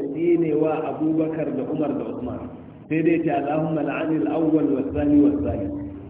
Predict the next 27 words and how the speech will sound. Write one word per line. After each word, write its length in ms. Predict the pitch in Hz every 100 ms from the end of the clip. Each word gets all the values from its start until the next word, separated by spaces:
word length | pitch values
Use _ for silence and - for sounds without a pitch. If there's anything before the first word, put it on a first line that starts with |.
| - - - - - - - - -
Su 100 | 214
ka 100 | 220
fitowa 320 | - 226 196 196
suke 200 | 196 170
su 120 | -
tsine 240 | 190 208 170
musu, 360 | 147 - - -
sai, 80 | 185
"Allah 240 | 185 170
ka 80 | 151 -
tsine 300 | 180 190 175
wa 100 | 156 -
Usman, 280 | 143 170 170
a, 520 | 131 139 135 127 135
Abubakar 400 | 151 180 175 156
da 80 | 143
Umar 260 | 165 170
da 120 | 143 139
Usman, 540 | 131 147 156 143 143 - - -
Allah 260 | 151 156 160
ka 80 | -
tsine 240 | 151 123 98
musu." 220 | - - - - - - - - - - - - - - - - - -
Kuma 180 | 190 226
aqida 460 | 208 - 226 233 214
su 120 | 147 143
ce, 160 | 123